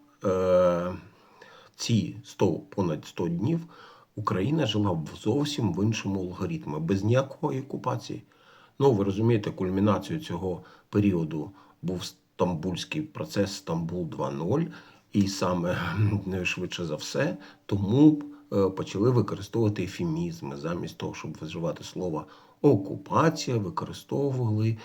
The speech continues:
е, непідконтрольні Україні території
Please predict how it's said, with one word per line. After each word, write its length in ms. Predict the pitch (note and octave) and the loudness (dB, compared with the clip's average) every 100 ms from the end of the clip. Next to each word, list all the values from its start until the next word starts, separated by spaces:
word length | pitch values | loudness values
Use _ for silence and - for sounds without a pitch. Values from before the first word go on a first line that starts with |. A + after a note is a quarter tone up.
| - - - - | -16 -18 -12 -2
е, 260 | F#2 F2+ | 2 4
непідконтрольні 800 | F#2 G2+ F2 - B2+ E3+ D#3+ A#2 | 4 2 0 -2 -2 4 4 4
Україні 640 | D#2 - E2+ G2 C#3 A#2 | 0 -2 0 2 2 0
території 760 | G#2 G#2 F#2+ G2 F#2 F2+ F2+ | 0 -2 -4 -4 -2 -2 -2